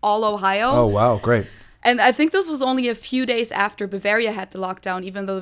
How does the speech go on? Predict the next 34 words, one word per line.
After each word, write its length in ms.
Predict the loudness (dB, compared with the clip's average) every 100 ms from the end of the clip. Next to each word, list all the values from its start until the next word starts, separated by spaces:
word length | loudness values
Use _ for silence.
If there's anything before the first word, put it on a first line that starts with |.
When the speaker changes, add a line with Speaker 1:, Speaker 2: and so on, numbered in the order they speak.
| -6
Speaker 1:
virus 300 | -4 -4 -6
came 200 | -8 -10 -12
to 100 | -12
the 100 | -12
U 80 | -10
S 160 | -10 -10
way 160 | -8
later. 460 | -8 -6 -4 -4 -6 -14 -20 -16
So, 480 | -8 -2 0 2 2
um, 180 | 2 0
I 60 | -2
feel 160 | 0
like 180 | 0 0
I 100 | 2 2
went 240 | 0 -6
through 180 | -8 -8
the 120 | -6
exact 500 | -6 -6 -6 -8 -6
same 580 | -6 -4 -4 -2 -2 -4 -4
<laughs> 160 | -4
situation, 720 | -2 -2 -2 -4 -6 -4 -4 -4
except 380 | 0 0 0
that 180 | -2 -4
there 120 | -2
is 140 | -2 -2
a 60 |
lot 240 | 0 2 2
more 140 | -2
space 360 | -6 -6 -8 -8
in 120 | -8
the 80 | -8
U 160 | -8 -8
S. 240 | -8 -6
And, 320 | -4 -4 -6